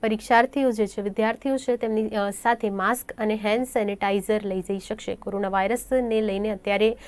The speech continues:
અ, જે પરિસ્થિતિનું નિર્માણ થવા પામ્યું છે, ભારતમાં પણ કોરોનાની એન્ટ્રી થઈ ગઈ છે, તેને લઈને, અ, વિદ્યાર્થીઓ માટે આ મહત્વનો નિર્ણય કરવામાં આવ્યો છે. વિદ્યાર્થીઓ માટે આ મહત્વની જાહેરાત કરવામાં આવી છે,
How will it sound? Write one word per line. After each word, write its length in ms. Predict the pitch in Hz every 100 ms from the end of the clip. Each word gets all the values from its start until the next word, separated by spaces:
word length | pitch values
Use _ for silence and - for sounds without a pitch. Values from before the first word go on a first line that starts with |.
| - -
અ, 160 | 202 202
જે 140 | 196
પરિસ્થિતિનું 760 | 233 208 208 - 240 247 247 233
નિર્માણ 340 | 202 196 208
થવા 260 | 214 208 196
પામ્યું 340 | 196 190 190
છે, 140 | 196 208
ભારતમાં 560 | 190 185 208 220 196
પણ 160 | - 240
કોરોનાની 480 | 233 208 202 202 202
એન્ટ્રી 300 | 180 175 233
થઈ 160 | 226
ગઈ 140 | 202 214
છે, 120 | 240
તેને 240 | 226 226
લઈને, 380 | 247 247 254 277 - - -
અ, 100 | 208
વિદ્યાર્થીઓ 580 | 202 214 214 233 262 269
માટે 440 | 240 202 226 240
આ 140 | 233 208
મહત્વનો 540 | 196 202 208 220 220
નિર્ણય 380 | 208 190 202 214
કરવામાં 440 | 208 185 185 185
આવ્યો 180 | 180 190
છે. 160 | 196 214
વિદ્યાર્થીઓ 480 | 190 190 208 220
માટે 320 | 233 202 - 220
આ 120 | 202
મહત્વની 540 | 190 180 202 214 208
જાહેરાત 460 | 196 185 185 208 226
કરવામાં 400 | 208 202 190 190
આવી 140 | 185
છે, 240 | 190 214